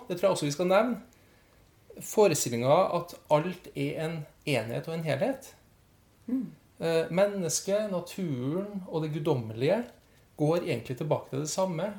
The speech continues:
Speaker 1: og er en del av en stor kosmisk helhet.
Speaker 2: Mm. Husker, jakt-, jakten på det gode liv, husker jeg var et ord du også beskrev det litt med.
Speaker 1: Ikke sant?
Speaker 2: Ja.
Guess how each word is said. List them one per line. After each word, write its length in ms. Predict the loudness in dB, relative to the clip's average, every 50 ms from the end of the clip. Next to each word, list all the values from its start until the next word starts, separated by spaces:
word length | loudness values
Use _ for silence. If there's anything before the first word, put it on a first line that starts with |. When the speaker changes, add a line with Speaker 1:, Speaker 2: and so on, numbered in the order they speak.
| -8 -4
Speaker 1:
og 120 | -2 -2
er 40 | -2
en 160 | -2 -2 -2
del 260 | 0 0 0 0 0 -2 -4 -4
av 280 | -2 0 0 0 -2 -2 -4
en 360 | -4 -2 -2 -2 -4 -4 -6 -8 -12 _
stor 300 | -14 -10 -6 -4 -4 -4 -4 -4
kosmisk 680 | -8 -8 -8 -8 -10 -8 -6 -6 -6 -6 -8 -12 -14 -18 -14 -6
helhet. 380 | -4 -4 -4 -4 -6 -10 -10 -14 -18 -20 _ _ _ _ -8
Speaker 2:
Mm. 400 | -8 -6 -6 -8 -10 -10 -12 -16 -18 -20 -20 -20 -20 -20 -20 -20 -20 -20 _ _ _ -20 _ _ _ _ _ _ _ -20 -20 -14
Husker, 180 | -12 -8 -6 -6 -6 -4
jakt-, 380 | -2 -2 -2 -2 -4 -10 -18 -12 -2
jakten 380 | 0 0 0 0 -6 -10 -12 -8
på 100 | -6 -4
det 140 | -4 -4 -4
gode 240 | -4 -4 -4 -4 -4
liv, 240 | -4 -2 -2 -2 -2 -2 -4
husker 180 | -6 -6 -6 -2
jeg 20 | -2
var 80 | -2 -2
et 120 | -2 -4
ord 140 | -4 -6 -4
du 100 | -4 -2 -2
også 300 | -4 -2 -2 -2 -2 -2 -4 -10 -20 -20 _ _ _ -20 -20 -20 _ -12
beskrev 420 | -8 -8 -6 -2 -2 -2 -2 0 -2
det 100 | -4 -4
litt 160 | -4 -6 -4
med. 160 | -4 -4 -4 -4 -6 -14 -20 _ _ _ _ -6
Speaker 1:
Ikke 260 | -6 -2 0 2 2
sant? 220 | 4 4 4 4
Speaker 2:
Ja. 140 | 4 4 0